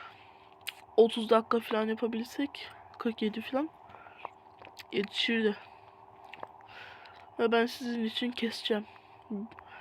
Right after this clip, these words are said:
Yap. Ya ben tek attığım, tamamen tek attığım, yaptığım yerleri sil-, keseceğim. Hadi, hadi, de, de, işte bu. Mavi yer hemen.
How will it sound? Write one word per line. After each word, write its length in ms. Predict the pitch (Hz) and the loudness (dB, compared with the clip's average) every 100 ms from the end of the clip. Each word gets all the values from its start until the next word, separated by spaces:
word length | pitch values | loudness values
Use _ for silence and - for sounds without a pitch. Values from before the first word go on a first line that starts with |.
| - - - | -18 -18 4
Yap. 220 | 226 226 - - - - | 6 6 4 -18 0 6
Ya 160 | 247 | 8
ben 140 | 277 277 | 8 8
tek 240 | 311 - | 6 8
attığım, 440 | 302 - 285 277 | 6 6 4 6
tamamen 520 | 262 269 285 294 285 277 | 4 8 10 10 8 4
tek 260 | 226 - | 0 0
attığım, 380 | 254 - 240 247 | -2 0 -2 2
yaptığım 520 | 247 233 - 240 240 | 0 -2 -2 -2 0
yerleri 400 | 240 226 220 220 226 | 2 2 2 0 -2
sil-, 160 | - - - - - - | -12 -16 -16 -16 -18 0
keseceğim. 440 | 220 220 226 208 - - - - - - - | 2 2 0 -2 -4 -20 -20 -20 -20 -20 -6
Hadi, 340 | - 262 254 - | -2 -2 -2 2
hadi, 400 | 262 247 - 233 | 0 0 -6 0
de, 240 | 285 269 | 2 2
de, 140 | 277 262 | -2 -4
işte 380 | 240 - 226 196 | -4 0 2 2
bu. 140 | 202 - - - - - - - | -2 -6 -20 -20 -20 -20 -20 -10
Mavi 300 | 233 240 240 | 6 6 8
yer 120 | 247 254 | 6 6
hemen. 360 | 247 247 247 | 4 0 -2